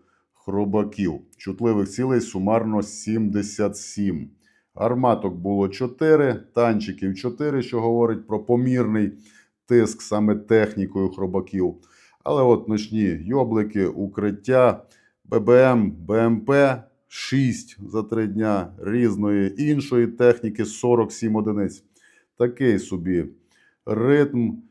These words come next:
Відрізняється він від того, що ми зараз робимо на Б Н Р. Але, тримаючи темп, впевнено перетнемо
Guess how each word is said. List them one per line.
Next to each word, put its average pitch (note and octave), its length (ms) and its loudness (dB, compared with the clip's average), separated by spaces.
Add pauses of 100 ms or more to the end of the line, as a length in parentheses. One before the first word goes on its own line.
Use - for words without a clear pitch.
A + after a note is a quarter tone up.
(220)
Відрізняється G2+ 1000 0
він F2+ 300 -4
від F2 220 -10
того, F#2+ 260 -2
що F2+ 180 -10
ми F#2 140 -4
зараз F#2 360 -2
робимо F2 440 -4
на F2+ 140 -8
Б A2 260 -2
Н B2+ 120 -2
Р. C3+ 260 -2 (520)
Але, A2+ 680 4 (380)
тримаючи G#2 800 -2
темп, C#3 380 -4
впевнено B2 760 0
перетнемо G#2 1000 -2